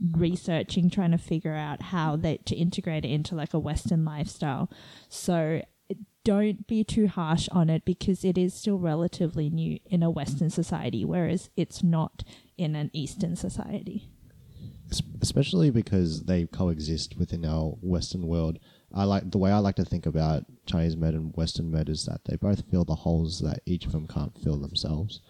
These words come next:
Speaker 2: So there's some things that Chinese med can do and things that it can't do, and then things that Western med can do and can't do.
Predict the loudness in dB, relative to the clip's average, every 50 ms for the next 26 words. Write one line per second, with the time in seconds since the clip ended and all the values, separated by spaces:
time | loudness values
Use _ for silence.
0 | -18 -18 -18 -14 -6 -4 -2 0 0 -2 -2 -2 -2 -2 -2 -4 -4 -6 -4 -4
1 | -4 -6 -8 -6 -4 -4 -4 -4 -8 -12 _ _ -18 -6 -2 2 2 2 2 2
2 | 2 0 0 0 -2 -2 2 2 4 6 6 6 4 4 2 0 0 -2 -2 -4
3 | -4 -4 -2 -2 -2 0 -2 -2 -2 -2 -2 0 0 0 0 0 0 2 2 4
4 | 4 2 2 0 0 0 -2 -2 -2 -2 -2 -2 -2 -2 -2 -2 -2 -2 -2 -4
5 | -4 -4 -4 -4 -4 -6 -6 -4 -4 -6 -6 -6 -4 -2 -2 -2 -2 -4 -6 -6
6 | -6 -6